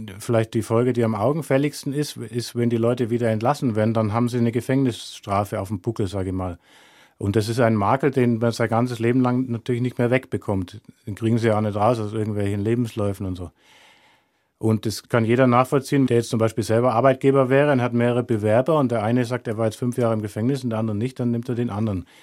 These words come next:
Also dieser Makel Gefängnisstrafe, der bleibt. Und dieser Makel ist ja oft noch größer als der Makel der Straftat, weswegen er in Haft war. Das heißt,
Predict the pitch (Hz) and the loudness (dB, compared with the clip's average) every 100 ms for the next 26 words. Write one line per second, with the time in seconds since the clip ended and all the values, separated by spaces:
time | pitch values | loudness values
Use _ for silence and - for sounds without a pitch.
0 | - - - - 107 101 123 113 113 101 | -20 -20 -20 -10 -6 -2 0 2 2 0
1 | _ _ _ _ _ _ _ _ - 110 | _ _ _ _ _ _ _ _ 2 4
2 | 151 160 147 131 131 139 139 - - - | 4 2 0 0 2 2 0 -6 -12 -12
3 | 113 - 120 131 131 131 123 117 107 135 | -12 -2 4 4 2 -2 -2 0 2 2
4 | 120 107 113 113 107 120 131 120 120 - | 2 -2 0 0 2 2 0 -2 -2 -2
5 | 117 - 117 131 120 - 110 107 110 120 | -4 0 0 2 2 0 -2 0 0 -2
6 | 107 104 - 98 113 - 90 - _ - | -4 -6 -4 -2 -2 -2 -6 -8 _ -14
7 | 104 101 104 104 98 95 - 90 117 - | -10 -4 -2 -2 -4 -6 -4 -4 -4 -6
8 | - 87 - _ _ - 107 123 - | -10 -12 -14 _ _ -4 2 2 0